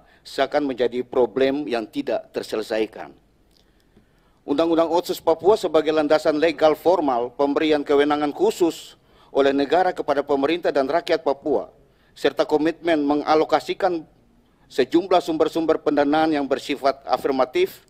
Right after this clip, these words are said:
bagi Provinsi Papua atau Papua Barat tersebut, sebagaimana diatur dalam pasal tiga puluh empat sampai dengan tiga puluh enam Undang-Undang Otsus Papua, sesungguhnya merupakan peluang bagi pemerintah dan masyarakat Papua untuk mema-, memacu proses-proses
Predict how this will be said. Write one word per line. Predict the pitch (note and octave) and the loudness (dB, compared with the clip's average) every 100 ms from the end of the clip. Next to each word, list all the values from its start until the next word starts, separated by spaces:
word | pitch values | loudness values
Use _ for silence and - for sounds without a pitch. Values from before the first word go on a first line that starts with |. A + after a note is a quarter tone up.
| _ _ _ _ | _ _ _ _
bagi | B2+ C3+ | 0 0
Provinsi | C#3 C#3 - D3+ E3 | 0 -2 -2 -2 -2
Papua | D#3 C#3+ - E3 | 0 0 2 2
atau | D#3 C#3 | 2 -2
Papua | C#3 - C#3 | -2 0 2
Barat | C#3 B2+ | 2 2
tersebut, | - A#2+ C3 C#3 - _ _ _ _ - | -2 -8 -6 -6 -6 _ _ _ _ -6
sebagaimana | - C3 C#3 C#3+ D3+ | 0 2 2 2 2
diatur | C#3+ C#3+ C#3 C#3 | 2 2 2 2
dalam | C3+ C3 | 2 2
pasal | C3 C3+ | -2 -2
tiga | C3+ B2+ | 0 0
puluh | B2 C3+ | 2 0
empat | B2+ C#3 C3+ | 0 0 0
sampai | C3 B2+ | -4 -4
dengan | B2 B2 | -4 -4
tiga | B2+ B2 | -2 -2
puluh | A#2+ B2+ | 0 0
enam | B2+ D3+ C#3+ | 0 0 0
Undang-Undang | B2+ A#2+ A#2+ A#2 | -2 -2 -2 -2
Otsus | A#2 C3+ B2 | -4 -6 -4
Papua, | A#2 - E3 A2 G#2+ _ _ _ _ | -4 -2 0 0 -4 _ _ _ _
sesungguhnya | - E3+ F#3+ F#3+ G3+ | -6 -2 2 2 4
merupakan | A3 G3+ - F3 F3+ | 4 2 2 0 0
peluang | F3 F3+ G#3 F#3 D#3 | 2 6 6 6 2
bagi | D3+ D3+ | -2 0
pemerintah | D#3 D3+ D#3+ D#3 E3 D#3+ D#3+ | -2 0 0 2 4 4 0
dan | D3+ C#3 | 0 0
masyarakat | C#3 C3+ C#3+ C#3 | 0 -2 -2 -2
Papua | - C3+ - D#3 | -2 -2 0 0
untuk | B2+ C3 | 0 -4
mema-, | B2+ B2+ C3+ C#3+ | -6 -2 0 -2
memacu | B2+ B2+ D#3+ D#3 D3+ | -2 -2 -2 -2 -4
proses-proses | C#3 C#3 C#3 - - D3+ A2 G2 _ | -2 -2 -2 -6 -4 -4 -4 -8 _